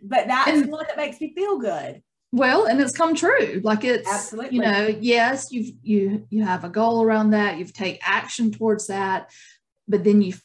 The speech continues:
Speaker 2: feel that, um, affirmation. I think what the affirmation does for me is it helps me believe it's true. Like, it
Speaker 1: Yeah.
Speaker 2: helps me to change my mindset to the point where I believe it's possible and I believe it's true.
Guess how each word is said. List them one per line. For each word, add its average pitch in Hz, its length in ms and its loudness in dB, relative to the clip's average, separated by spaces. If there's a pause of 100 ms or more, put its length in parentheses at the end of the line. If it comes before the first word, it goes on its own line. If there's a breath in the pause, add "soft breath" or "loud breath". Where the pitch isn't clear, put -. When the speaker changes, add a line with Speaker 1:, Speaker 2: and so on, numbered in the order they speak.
Speaker 2:
feel 233 520 2
that, 185 520 0
um, 185 500 -12
affirmation. 220 380 -2
I 285 60 -6
think 440 160 -4
what 453 80 -8
the - 120 -6
affirmation 226 520 2
does 214 240 2
for 220 80 -4
me 226 180 0
is 208 140 -2
it 185 80 -6
helps 285 260 -6
me 277 80 -2
believe 208 460 0
it's - 160 -10
true. 185 380 -8 (520 soft breath)
Like, 220 120 -6
it 240 100 0
Speaker 1:
Yeah. 220 60 -6
Speaker 2:
helps 294 380 -6
me 254 240 -2
to 214 140 -4
change 226 460 -4
my 233 100 -6
mindset 214 760 -4 (100)
to 233 180 -4
the 208 140 -2
point 208 480 -4
where 196 360 -2
I 208 120 -4
believe 202 440 2
it's 220 180 -6
possible 277 720 -10 (260 loud breath)
and 233 120 -2
I 196 60 0
believe 202 420 2
it's - 240 -8
true. 226 560 -4